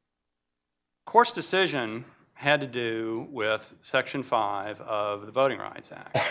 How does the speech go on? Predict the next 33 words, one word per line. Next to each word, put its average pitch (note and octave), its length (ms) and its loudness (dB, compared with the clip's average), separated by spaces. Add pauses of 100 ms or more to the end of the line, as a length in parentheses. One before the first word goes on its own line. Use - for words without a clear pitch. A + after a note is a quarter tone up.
(120)
<coughs> - 200 -12 (260)
And A2 280 -6
so A#2+ 160 -4
I A2+ 100 2
should A2 160 -8
tell B2 140 -6
you A#2 120 -4
a - 20 -8
little A2 180 -6
bit G2+ 160 -4
about G2+ 220 2
what G2+ 160 0
Section G2 340 -4
five F#2+ 320 -4
is. G2 420 -2
Uh, G#2 140 -10
Section F#3 380 -2
five C3+ 440 6
is A2 280 -6
just C3+ 240 -2 (160)
one C#3 200 2
part F3+ 360 6
of A#2 60 -6
the G#2 40 -8
Voting F#2+ 240 -4
Rights F2+ 260 -6
Act, F#2+ 240 -10
but C3+ 100 -6
it C3 60 -4
is D3+ 140 -4
an D#3 60 -6
important C#3+ 480 -6
part. - 320 -12